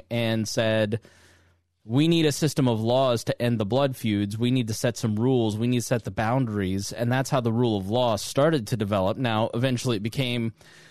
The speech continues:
the rule of monarchs, and then, you know, had to break it apart with constitutions and English bills of rights and declarations of independence and all that. But,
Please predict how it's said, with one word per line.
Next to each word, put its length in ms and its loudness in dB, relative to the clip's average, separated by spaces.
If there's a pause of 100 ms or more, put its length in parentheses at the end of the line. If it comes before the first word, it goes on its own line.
(160)
the 140 2
rule 340 6
of 160 2
monarchs, 580 4
and 140 4
then, 400 2
you 80 -2
know, 120 0
had 160 0
to 60 -2
break 200 0
it 60 2
apart 320 0
with 280 -2
constitutions 960 -2
and 160 0
English 280 -2
bills 280 0
of 120 -2
rights 360 0
and 420 0 (160)
declarations 640 0
of 100 0
independence 520 0
and 80 -2
all 100 0
that. 280 -2
But, 340 0